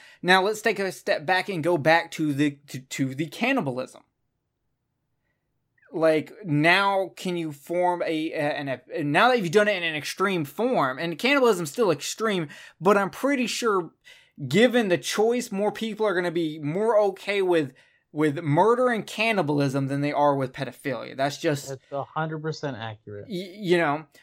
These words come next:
Speaker 1: so now that you've gone to that extreme, it kinda helps you as an audience maybe help form your opinion.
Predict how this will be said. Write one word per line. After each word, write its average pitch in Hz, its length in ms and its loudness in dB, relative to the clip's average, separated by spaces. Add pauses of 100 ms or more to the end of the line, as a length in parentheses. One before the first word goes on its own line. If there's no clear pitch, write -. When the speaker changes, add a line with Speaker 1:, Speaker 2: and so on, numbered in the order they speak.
Speaker 1:
so - 180 0
now 226 200 6
that 226 120 0
you've 175 140 -4
gone 196 200 2
to 170 100 -4
that 175 160 0
extreme, 180 420 -6
it 170 260 -4
kinda 151 240 -8
helps 151 320 -4
you 156 380 -2
as 139 140 0
an 139 60 -8
audience 135 480 -4
maybe 143 300 -2
help 131 240 -6
form 139 560 -8
your 131 300 -4
opinion. 143 560 -4